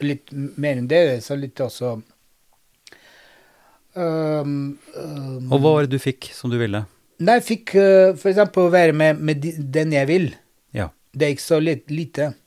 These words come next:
Speaker 2: Det er ikke så lite.
Speaker 1: Nei. Eh, eh, og så jeg fikk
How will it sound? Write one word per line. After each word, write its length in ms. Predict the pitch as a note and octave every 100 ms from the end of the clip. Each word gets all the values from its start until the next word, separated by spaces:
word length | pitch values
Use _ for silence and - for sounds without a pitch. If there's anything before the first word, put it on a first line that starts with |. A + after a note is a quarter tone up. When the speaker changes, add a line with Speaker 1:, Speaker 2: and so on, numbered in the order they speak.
| _
Speaker 2:
Det 120 | A#2
er 60 | G2+
ikke 140 | -
så 80 | C3+
lite. 300 | C#3+ - B2+ -
Speaker 1:
Nei. 300 | C#3+ C#3 G2+ - - - _ _ _ _
Eh, 880 | C3 D3 D3 C#3 C#3 C#3 C#3 C3+ C3 C3 - C#3 _ D#3+ C3
eh, 540 | C3+ C3+ C3 B2+ B2 - _ _ _ _ _
og 100 | D#3+
så 160 | D3+ F3+
jeg 100 | F#3
fikk 260 | G3 F#3